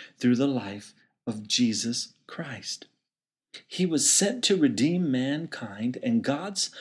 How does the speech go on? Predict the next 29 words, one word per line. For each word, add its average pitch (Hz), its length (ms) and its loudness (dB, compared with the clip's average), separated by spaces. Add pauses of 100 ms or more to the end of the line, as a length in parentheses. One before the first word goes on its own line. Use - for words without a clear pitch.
(240)
purpose 160 480 4
was 131 160 2
going 165 320 4
to 214 100 0
be 208 140 0
fulfilled 139 640 0 (260)
with 131 300 4
each 214 340 2
step 147 400 2 (260)
Jesus 143 520 2
took - 380 -8 (240)
on 107 180 -2
this 107 240 -2
earth. - 340 -12 (880)
They 190 120 4
were 175 160 2
not 180 360 0
going 190 260 4
to 170 60 6
be 160 200 2
able 170 260 0
to 131 240 -2
harm 160 460 -6
him 180 280 0 (280)
until 120 320 2
his 110 260 -6
time 127 420 -6
had 117 280 -10
come. 95 360 -12